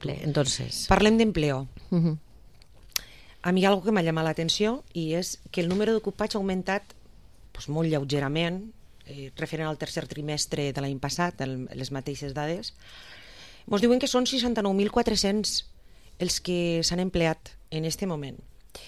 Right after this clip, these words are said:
Speaker 2: I a mi me llama l'atenció que trenta-quatre mil dos-cents són del sector públic i trenta-cinc mil dos-cents són del sector privat. Mm, és que
Speaker 1: Jo els datos que he recollit este matí, per exemple,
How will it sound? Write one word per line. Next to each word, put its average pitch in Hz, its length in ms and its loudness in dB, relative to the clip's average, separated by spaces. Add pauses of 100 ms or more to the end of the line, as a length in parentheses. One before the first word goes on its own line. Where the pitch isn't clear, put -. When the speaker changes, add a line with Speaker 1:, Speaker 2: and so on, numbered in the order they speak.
(960)
Speaker 2:
I 165 120 0
a 160 40 2
mi 175 100 2
me 175 100 2
llama 185 200 4
l'atenció 180 380 0
que 185 100 -4
trenta-quatre 143 480 -4
mil 156 100 0
dos-cents 160 300 -2
són 139 160 -4
del 143 160 -4
sector 147 400 -6
públic 165 460 -4
i 165 180 -4
trenta-cinc 147 540 -4
mil 147 180 -4
dos-cents 151 240 -4
són 165 160 -4
del 156 160 -2
sector - 460 -6
privat. 131 580 -4 (2250)
Mm, 147 280 -6 (1200)
és - 200 -10
que 143 800 -2
Speaker 1:
Jo 175 180 6
els 190 320 2
datos 175 260 4
que 220 80 2
he 185 60 2
recollit 143 520 -2
este 139 180 -6
matí, 135 400 -6 (360)
per 135 120 -6
exemple, 135 680 0